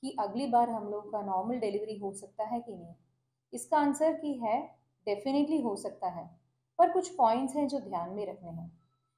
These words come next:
Most important point ये है कि आपका सिर्फ एक ही cesarean section हुआ होना चाहिए। दूसरा point ये है कि किस लिए आपका पहला cesarean हुआ। अगर आपका पहला cesarean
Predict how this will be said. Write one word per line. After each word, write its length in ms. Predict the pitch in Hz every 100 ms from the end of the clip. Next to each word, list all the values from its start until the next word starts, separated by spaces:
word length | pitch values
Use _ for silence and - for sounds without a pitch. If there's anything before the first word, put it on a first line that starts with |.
| _ _ -
Most 280 | 247 339 339
important 460 | 311 330 330 339
point 380 | 302 190 214 202
ये 120 | 196
है 200 | 254 240 214
कि 160 | 220
आपका 400 | - 208 - 269
सिर्फ 400 | 269 294 294 -
एक 300 | 220 247 247
ही 80 | 320
cesarean 480 | 320 247 254 262 262
section 320 | 240 - 254
हुआ 220 | 240 226
होना 300 | 226 220 220
चाहिए। 420 | 226 220 220 254 311 _ _ _ _ 240
दूसरा 320 | 302 302 370
point 380 | 370 330 349 339
ये 240 | 226 240 285
है 200 | 294 294
कि 360 | 294 302 294 _ _ _ _
किस 260 | - 349 -
लिए 160 | 381 277
आपका 280 | 226 247
पहला 340 | 254 220 202 208
cesarean 640 | 214 190 196 190 196 190
हुआ। 280 | 185 170 - _ _ _ _ -
अगर 220 | 294 339
आपका 240 | 320 320
पहला 340 | 330 285 247 269
cesarean 640 | 285 269 247 247 254 262